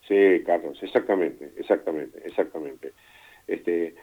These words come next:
por eso nosotros hablamos de capacitación y consultoría, porque hay una capacitación in situ, en, en, en el, en, así como decís, al lado de la máquina, por ejemplo,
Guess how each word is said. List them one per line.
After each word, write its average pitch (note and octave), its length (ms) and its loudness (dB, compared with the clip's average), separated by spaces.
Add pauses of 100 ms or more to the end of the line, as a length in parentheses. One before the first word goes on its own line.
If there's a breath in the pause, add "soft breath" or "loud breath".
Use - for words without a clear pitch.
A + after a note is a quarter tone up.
(140)
por A#2 140 4
eso C3+ 180 6
nosotros C#3+ 320 4
hablamos B2 380 6
de B2+ 260 4
capacitación A#2+ 720 2
y B2 60 2
consultoría, C#3+ 500 2
porque G#2 220 0
hay G2+ 80 4
una G2 140 -4
capacitación - 720 -2
in G#2 120 2
situ, D#3+ 480 6
en, E2+ 140 -6
en, D#2+ 340 -10
en D#2 200 -8
el, D2 280 -10
en, D2 140 -16 (220)
así G2 120 -6
como F#2 200 -2
decís, E2+ 260 -4 (100)
al F#2 80 2
lado G2+ 100 8
de G2+ 60 8
la F#2 80 6
máquina, F#2 340 2
por F2 160 -2
ejemplo, A2+ 500 2